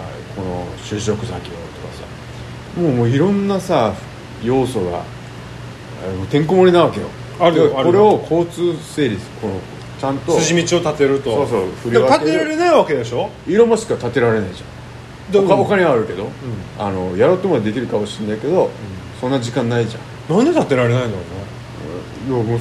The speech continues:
Speaker 1: それ以外にいろんなことやってるから。
Speaker 2: いや、違う、
Speaker 1: 金はあるけど。
Speaker 2: イーロン・マスクが立てるんじゃなくて、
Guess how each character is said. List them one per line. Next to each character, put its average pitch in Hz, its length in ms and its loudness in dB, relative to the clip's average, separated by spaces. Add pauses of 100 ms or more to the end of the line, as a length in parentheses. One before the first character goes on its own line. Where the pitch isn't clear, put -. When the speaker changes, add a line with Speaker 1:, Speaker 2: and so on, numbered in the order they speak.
Speaker 1:
そ 123 80 0
れ 175 80 4
以 185 40 2
外 151 140 4
に 95 140 -2
い - 20 -4
ろ 110 80 -2
ん 135 60 -2
な 143 60 0
こ 123 100 -2
と 90 80 -6
や 90 60 -4
っ - 20 -10
て - 100 -10
る - 60 -10
か - 60 -8 (340)
ら。 190 100 6
Speaker 2:
い - 40 -2
や、 165 80 8
違 - 20 6
う、 - 20 6
Speaker 1:
金 196 120 6
は - 60 6
あ - 20 4
る 165 80 2
け 208 80 -4
ど。 196 80 -2
Speaker 2:
イ - 80 6
ー 285 40 6
ロ 294 100 6
ン・ 277 60 0
マ 285 120 2
ス - 120 -8
ク 311 60 -8
が 320 80 -2
立 240 140 -4
て 175 100 -2
る 170 100 0
ん 151 40 -4
じ 131 80 -4
ゃ 117 40 -2
な 113 40 -4
く - 80 -12
て、 113 200 -2